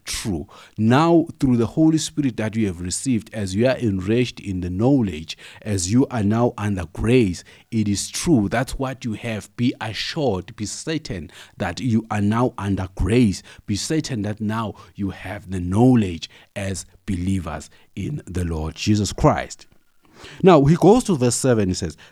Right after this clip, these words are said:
"Therefore, you do not lack any spiritual gift as you eagerly wait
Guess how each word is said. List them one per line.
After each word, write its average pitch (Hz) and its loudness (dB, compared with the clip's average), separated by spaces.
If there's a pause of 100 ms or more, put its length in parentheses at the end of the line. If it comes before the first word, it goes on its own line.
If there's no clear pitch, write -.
"Therefore, 160 6
you 156 8
do 156 6
not 170 4
lack 127 0 (160)
any 127 -2
spiritual 90 -6
gift - -8 (680)
as 113 2
you 101 -2
eagerly 101 -2
wait 85 -10